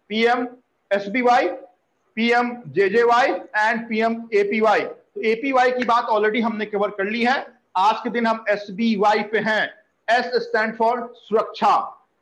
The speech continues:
किसका सुरक्षा देना है भाई? तो हम उस individual को सुरक्षा प्रदान करेंगे जिसका age minimum अठारह साल होगा, है ना? और यहाँ भी minimum age कितना होना चाहिए? तो अठारह साल।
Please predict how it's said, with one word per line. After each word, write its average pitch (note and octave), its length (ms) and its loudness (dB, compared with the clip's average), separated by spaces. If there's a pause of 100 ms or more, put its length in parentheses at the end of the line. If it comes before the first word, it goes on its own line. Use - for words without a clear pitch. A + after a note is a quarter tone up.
किसका A#3 340 0
सुरक्षा A#3+ 400 -2
देना A3+ 200 2
है A3 120 2
भाई? A3+ 260 2 (360)
तो G3 60 -2
हम A#3 180 2
उस C#4+ 280 -4
individual A#3+ 560 0
को C4+ 160 -2
सुरक्षा B3 420 -2
प्रदान A3 340 -2
करेंगे B3 520 -2 (200)
जिसका G#3+ 420 -4 (120)
age A#3 360 0 (320)
minimum B3+ 640 2
अठारह B3 340 0
साल A3+ 260 0
होगा, F#3+ 640 -2 (1080)
है F3 80 0
ना? - 360 -2 (560)
और G#3 280 2
यहाँ B3 340 2
भी B3 540 0
minimum A#3+ 680 2
age A#3+ 240 0
कितना A#3 280 -4
होना B3 260 0
चाहिए? A#3+ 480 2
तो G3+ 360 -4
अठारह G#3 260 0
साल। F#3+ 400 2